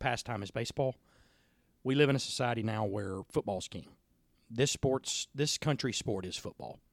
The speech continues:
And there's, there's no ever, there's not ever any more evidence of that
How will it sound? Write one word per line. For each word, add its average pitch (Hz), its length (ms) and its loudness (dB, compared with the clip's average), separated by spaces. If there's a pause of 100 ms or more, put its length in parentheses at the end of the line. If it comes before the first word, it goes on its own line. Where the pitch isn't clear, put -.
(360)
And 113 200 -2
there's, 113 320 -4 (400)
there's 135 220 -4
no 160 280 8
ever, 139 600 4
there's 143 240 2
not 170 360 2
ever 151 380 4
any 139 180 4
more 131 220 4
evidence 123 400 0
of 107 140 -6
that 113 300 0